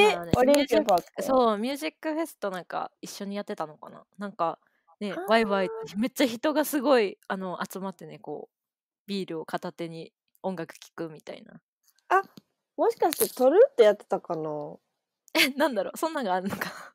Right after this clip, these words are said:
Speaker 2: なんか、夏？夏か冬だった？それって。
Speaker 1: うん、夏。
Speaker 2: あ、じゃあトルートかな？なんか、そう、一年に二回、
Speaker 1: うん。
Speaker 2: それこそ、まあ、ちょっとオクトーバーフェストじゃないんだけど、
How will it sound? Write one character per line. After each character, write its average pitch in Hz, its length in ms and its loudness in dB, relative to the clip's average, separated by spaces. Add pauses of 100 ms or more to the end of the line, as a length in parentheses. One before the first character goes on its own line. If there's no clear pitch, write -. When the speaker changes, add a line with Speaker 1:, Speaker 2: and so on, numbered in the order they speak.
(120)
Speaker 2:
な 359 120 0
ん 320 80 -2
か、 208 240 6 (120)
夏？ 277 320 4 (220)
夏 285 360 6
か 262 140 6
冬 226 300 10
だ 196 80 8
っ 190 60 2 (100)
た？ 117 240 0
そ 190 160 -2
れ 151 80 2
っ 269 60 4
て。 240 60 -2
Speaker 1:
う - 40 -6
ん、 - 20 -10 (100)
夏。 254 540 -2 (840)
Speaker 2:
あ、 302 200 8
じ 277 120 4
ゃ 277 60 8
あ - 20 -14
ト 262 200 4
ル 415 200 12
ー - 20 -2
ト 240 80 8
か 185 140 2
な？ 156 180 -2
な 247 120 2
ん 311 80 -4
か、 147 340 4 (580)
そ 233 140 2
う、 196 120 -2 (140)
一 226 220 -4
年 214 380 6
に 180 80 4
二 180 60 -6
回、 196 260 4
Speaker 1:
う 208 540 6
ん。 190 40 -12
Speaker 2:
そ 277 100 0
れ 262 80 6
こ 302 240 0
そ、 180 400 2
ま 220 100 -2
あ、 - 40 -2
ち 294 80 0
ょ 269 40 -2
っ - 20 -4
と 190 120 4
オ 196 60 4
ク - 100 -8
ト 330 120 -2
ー 330 60 2
バ 349 60 4
ー 330 40 2
フ 392 100 2
ェ 349 60 4
ス - 100 -12
ト 180 140 -2
じ 175 100 4
ゃ 170 60 4
な 185 160 0
い 185 40 2
ん 165 60 0
だ 139 100 -2
け 101 200 -4
ど、 98 340 2